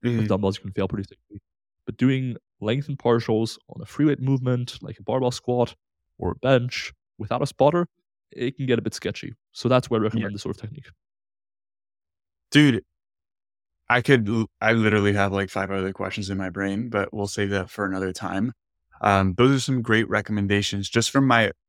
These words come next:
Speaker 1: own training personally, I've been incorporating some of these things that you're mentioning just intuitively without even, like, really thinking about them, right? In terms of, one, I tend to incorporate long length partials on, uh,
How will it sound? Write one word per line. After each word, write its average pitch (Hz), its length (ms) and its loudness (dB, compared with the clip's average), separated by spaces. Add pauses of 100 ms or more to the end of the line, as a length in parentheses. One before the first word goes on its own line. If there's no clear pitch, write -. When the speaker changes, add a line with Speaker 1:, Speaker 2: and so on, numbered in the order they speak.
(140)
Speaker 1:
own 120 320 2
training 101 600 -2
personally, 104 640 -2
I've 101 240 -6
been 113 120 0
incorporating 107 520 -2
some 104 140 -4
of 101 80 -4
these 98 200 -8
things 104 200 -4
that 95 120 -10
you're 101 120 -8
mentioning 101 480 -4 (720)
just 220 220 4
intuitively 123 680 2
without 104 320 -2
even, 110 220 -2
like, 95 260 -6 (500)
really 104 280 0
thinking 107 420 -6
about 92 340 -10
them, 95 200 -8
right? 98 220 0
In 101 120 -6
terms 107 300 -4
of, 104 240 -4 (680)
one, 123 500 4
I 117 140 2
tend 117 260 -2
to 123 80 0
incorporate 107 680 0 (160)
long 104 300 0
length 101 300 -6
partials 98 560 -4 (120)
on, 98 500 -2 (560)
uh, 92 460 -4